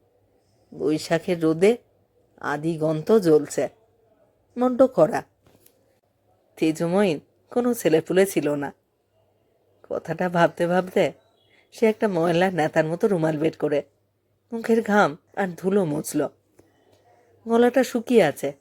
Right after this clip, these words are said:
তেষ্টায়। হাটে জলের বন্দোবস্ত নেই, করতে হবে,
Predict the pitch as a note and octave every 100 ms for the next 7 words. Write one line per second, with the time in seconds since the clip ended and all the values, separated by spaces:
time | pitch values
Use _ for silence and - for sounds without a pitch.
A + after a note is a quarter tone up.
0 | _ - F3+ D#3 - C3+ - _ _ _
1 | _ _ _ _ _ _ _ - C#3 -
2 | G3 G#3+ G3 G3+ G3 G#3 G#3+ G#3+ G#3+ A3+
3 | G3+ D3+ F3 _ _ _ _ _ _ _
4 | _ - A#3+ A#3+ B3+ G#3 C#3+